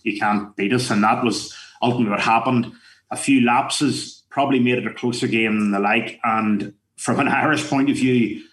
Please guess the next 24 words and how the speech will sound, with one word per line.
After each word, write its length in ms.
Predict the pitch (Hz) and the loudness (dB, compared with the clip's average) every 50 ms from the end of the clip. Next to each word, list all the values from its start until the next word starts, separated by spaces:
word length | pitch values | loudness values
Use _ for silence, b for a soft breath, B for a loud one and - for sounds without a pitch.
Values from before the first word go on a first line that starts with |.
| B _ - | B _ -4
I 60 | 110 | -2
was 180 | 107 110 104 104 | -2 0 0 0
delighted 580 | 117 110 107 107 104 110 120 120 127 117 104 - | 0 0 2 2 2 2 2 2 2 0 0 0
that 440 | 120 104 104 101 101 - - - - | 0 0 0 -2 -2 -6 -12 -8 -4
Johnny 320 | 131 113 113 117 117 110 | -2 0 2 2 2 2
was 100 | 101 101 | 2 0
able 260 | 113 117 113 98 113 104 | 0 0 0 0 0 -2
to 120 | 104 - | -2 -4
kick 260 | - - 120 120 - - | -4 -4 -6 -4 -2 -2
that 280 | 113 104 98 - - | -2 0 -2 -4 -6
kick, 300 | - - 113 104 - - | -6 -6 -4 -4 -4 -2
that 200 | 131 120 113 - | -2 -2 -2 -2
pressure 360 | - - 117 107 - - 123 | -2 -2 -2 -2 0 -2 -2
kick 240 | 113 - - - 123 | -2 -2 -2 -2 -2
at 80 | 110 101 | 0 0
the 160 | 117 110 104 | 2 2 2
end, 320 | 104 107 107 110 110 107 | 2 2 2 2 0 0
because 320 | 107 110 - - 110 101 110 | -2 -2 -2 -2 0 0 0
I 100 | 113 - | 0 0
think 180 | 143 131 120 | 0 0 2
they 80 | 123 113 | 0 0
deserved 460 | 101 113 110 - 123 120 123 120 123 | 0 0 0 0 2 2 2 0 0
the 80 | 135 120 | 0 2
win. 400 | 120 123 123 120 117 104 B | 2 2 4 2 2 0 B